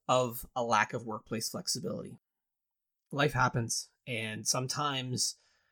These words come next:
there are situations that dictate that someone needs to have more flexibility. Someone could be in a relationship, and their, their significant other has decided to take a job in another city,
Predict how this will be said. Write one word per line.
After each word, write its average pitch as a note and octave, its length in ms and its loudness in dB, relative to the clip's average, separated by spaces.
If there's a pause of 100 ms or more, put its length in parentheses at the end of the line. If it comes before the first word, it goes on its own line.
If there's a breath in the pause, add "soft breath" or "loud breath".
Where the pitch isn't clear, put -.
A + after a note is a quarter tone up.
(200)
there B2+ 140 4
are A#2 60 6
situations A#2 880 2
that A2+ 240 -4
dictate A#2 880 -4 (120)
that A#2 340 -10 (520)
someone C#3 420 2
needs B2 300 -2
to C3+ 80 -2
have A2+ 140 -2
more A#2+ 220 -6
flexibility. A2+ 800 -4 (1000)
Someone C3 300 2
could C3+ 100 -2
be C3 80 -2
in B2 40 0
a A#2+ 40 0
relationship, B2 640 2 (400)
and A2+ 260 2
their, A2+ 380 -2
their A#2 220 -8
significant B2 520 0
other C3 420 4 (380)
has A#2 460 0
decided B2+ 500 2
to B2+ 80 -8
take C3 180 0
a B2+ 40 0
job B2+ 400 4
in B2+ 80 2
another B2 240 -2
city, B2+ 400 0